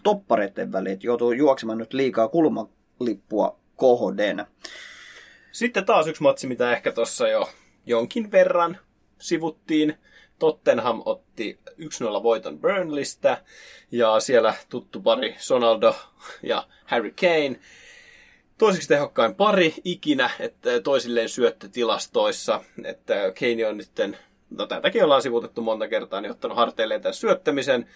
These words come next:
Speaker 2: ja sitten, äh, Poho-, Etelä-Korean oma Sonaldo ottanut maalinteko vastuun. Ja Tottenhamin peli yleensäkin, niin se näyttää yllättävän hyvältä. Siihen nähden, että alkukaus oli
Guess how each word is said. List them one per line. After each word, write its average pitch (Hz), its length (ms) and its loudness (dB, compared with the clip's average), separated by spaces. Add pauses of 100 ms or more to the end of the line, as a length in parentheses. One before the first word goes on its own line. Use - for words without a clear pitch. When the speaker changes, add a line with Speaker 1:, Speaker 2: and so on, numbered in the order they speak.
(160)
Speaker 2:
ja 135 220 0 (500)
sitten, 113 500 -6 (100)
äh, 92 340 -2 (420)
Poho-, 120 340 6
Etelä-Korean 107 840 0
oma 104 260 -10 (280)
Sonaldo 117 760 2 (200)
ottanut 277 380 -6
maalinteko 110 640 -2
vastuun. 131 640 -2 (440)
Ja 151 220 -4
Tottenhamin 156 640 -4
peli 170 280 0
yleensäkin, 120 880 -2
niin 104 120 -8
se 208 80 -8
näyttää 214 340 0
yllättävän - 720 -6
hyvältä. 120 500 -2 (520)
Siihen 139 320 -2
nähden, 117 300 -2
että 110 320 -2
alkukaus 120 600 0
oli 98 300 -8